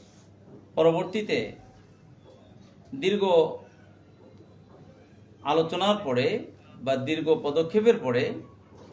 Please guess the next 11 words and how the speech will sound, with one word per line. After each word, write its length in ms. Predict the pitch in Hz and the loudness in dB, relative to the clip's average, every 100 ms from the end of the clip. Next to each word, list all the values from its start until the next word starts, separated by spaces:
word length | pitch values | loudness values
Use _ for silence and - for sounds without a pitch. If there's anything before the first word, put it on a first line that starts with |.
| - - - - - - - - - | -20 -20 -20 -20 -20 -20 -20 -20 -6
তার 580 | 143 143 135 117 - - - - - - - - - - | 2 4 4 2 -4 -16 -20 -20 -20 -20 -20 -20 -20 -8
বাবা 380 | 117 139 151 143 | 2 4 6 4
ইয়াকুব 420 | 135 120 151 202 | 4 2 2 0
আলাইহিস 240 | 170 143 | 2 0
সালাতু 300 | 151 156 156 | 0 -2 0
ওয়াস 160 | 151 - | -4 -4
সালাম 540 | 143 147 175 208 240 - - - - - - - - - - | -2 2 2 0 -10 -18 -20 -20 -20 -20 -20 -20 -20 -20 -20
সহ 480 | - 208 196 160 117 | -2 2 4 2 0
সপরিবারে 680 | - 147 151 160 165 185 175 | -2 -2 2 0 0 -2 0
যখন 640 | 147 143 139 143 - - | -2 -4 -6 -8 -10 -10
মিশরে 600 | 120 127 151 143 123 - | -6 -4 -2 0 -2 -4